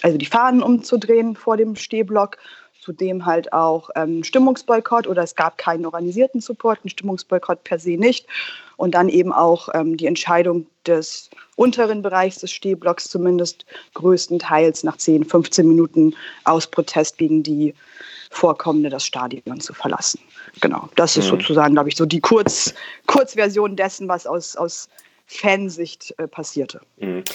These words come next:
Speaker 1: So.
Speaker 2: Das hat man aber auch nur wahrgenommen, wenn man, äh, vor Ort war, beziehungsweise wenn man, wie ich, noch, äh, Twitter offen hatte, weil bei Sky
Speaker 1: Mhm.
Speaker 2: hat man davon nichts mitbekommen. Nur anhand der Reaktionen halt über Twitter hat man halt dann sich ein Bild davon machen können, was da eigentlich gerade passiert.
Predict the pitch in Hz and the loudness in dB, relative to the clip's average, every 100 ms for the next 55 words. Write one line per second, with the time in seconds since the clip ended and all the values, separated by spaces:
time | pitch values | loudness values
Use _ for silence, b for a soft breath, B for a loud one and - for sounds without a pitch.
0 | - - 139 120 120 110 117 113 127 135 | -12 -4 -2 0 2 4 4 2 -2 0
1 | 127 123 123 123 120 120 107 107 104 104 | 4 4 4 2 0 0 -2 -2 -2 -2
2 | 87 92 95 92 - - 92 127 135 135 | -2 0 0 0 -2 2 4 4 2 -2
3 | 135 143 135 117 - 120 113 - 104 110 | 0 0 -4 -6 -6 -8 -8 0 2 2
4 | 107 104 95 107 110 110 104 101 117 - | 0 -4 -2 0 0 -2 -2 -4 -6 -4
5 | 110 - - - 135 120 92 - 110 117 | -6 -6 -8 -8 -2 2 2 0 -6 -8
6 | 120 123 104 104 101 101 - 104 120 123 | -4 -2 0 0 0 0 4 6 6 2
7 | 120 107 104 135 - 147 156 - 170 185 | -2 -4 -2 -6 -8 -10 -10 -4 -4 -4
8 | B B B B B 127 135 123 117 123 | B B B B B 0 4 4 2 0
9 | 113 117 107 - 120 123 131 113 110 107 | 2 2 0 -2 0 2 2 0 -2 -2
10 | - 107 - 123 120 104 104 110 104 107 | -4 -6 -4 -2 2 4 2 -4 -2 -2
11 | 107 104 104 101 104 110 117 113 107 101 | -2 -2 -2 -4 -6 -4 0 2 0 -2
12 | 98 104 98 104 98 - 95 95 92 - | -4 -6 -8 -6 -4 -2 -2 -2 -10 -4
13 | 95 - 90 - 110 156 - | -4 -4 -12 -6 -4 -4 -6